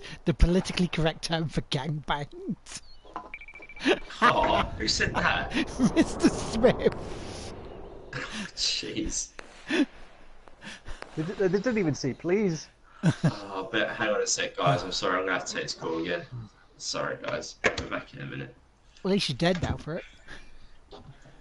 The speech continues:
Speaker 1: Come on,
Speaker 3: Don't,
Speaker 1: where are
Speaker 3: don't
Speaker 1: you?
Speaker 3: die, otherwise, uh
Speaker 1: <laughs> Yeah, don't die, otherwise Tom will have to come
Speaker 3: Matt.
Speaker 1: back in. Yeah.
Speaker 3: You'll have to.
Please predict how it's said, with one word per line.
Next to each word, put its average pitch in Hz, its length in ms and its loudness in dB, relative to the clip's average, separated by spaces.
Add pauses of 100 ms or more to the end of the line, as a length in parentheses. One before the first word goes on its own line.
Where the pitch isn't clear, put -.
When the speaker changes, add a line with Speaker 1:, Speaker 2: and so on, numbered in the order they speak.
(460)
Speaker 1:
Come 185 240 4
on, 170 60 4
Speaker 3:
Don't, 165 80 6
Speaker 1:
where 185 160 4
are 185 60 4
Speaker 3:
don't 165 140 6
Speaker 1:
you? 135 60 0
Speaker 3:
die, 160 260 6
otherwise, 139 580 4
uh 120 220 -2 (840)
Speaker 1:
<laughs> - 840 -14
Yeah, 226 200 10
don't 170 220 8
die, 147 180 4
otherwise 151 380 2
Tom 151 160 2
will 147 80 2
have 160 160 -4
to - 80 -4
come 156 100 0
Speaker 3:
Matt. 143 160 6
Speaker 1:
back 131 140 10
in. 143 160 -10 (800)
Yeah. 165 240 6 (1160)
Speaker 3:
You'll 135 180 4
have 135 140 2
to. 131 140 2